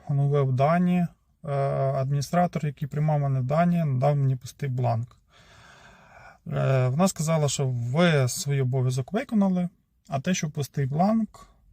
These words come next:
ну, це вже таке. Майже, ну, дуже багато людей отримували ці пусті бланки. Я подумав: «Добре, хай буде так, закон виконав, а заяву на відстрочку відправив, буду чекати».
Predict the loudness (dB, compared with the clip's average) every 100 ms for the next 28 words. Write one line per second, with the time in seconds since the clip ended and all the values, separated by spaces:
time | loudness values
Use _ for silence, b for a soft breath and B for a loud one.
0 | -6 -2 0 2 2 0 -2 -2 -4 -4
1 | -6 -6 -10 _ -20 -14 -6 -2 0 0
2 | 0 -4 -6 -4 0 2 2 2 2 2
3 | 0 -4 -4 -2 -2 -2 -2 -4 -2 -2
4 | -4 -8 -20 -20 -8 -8 -8 -12 _ B
5 | B B B B B B B B B B
6 | _ -2 2 4 2 0 -2 0 0 0
7 | -4 B B B -4 -2 0 2 2 0
8 | b b b b b _ -6 -4 -2 -4
9 | 0 0 0 -6 -8 0 0 2 0 2
10 | 2 2 -2 _ _ -12 -6 -4 -2 -2
11 | -2 0 2 2 0 -4 -6 -8 -14 -6
12 | -2 0 0 -4 _ _ b b b b
13 | b -8 -6 -4 0 0 -2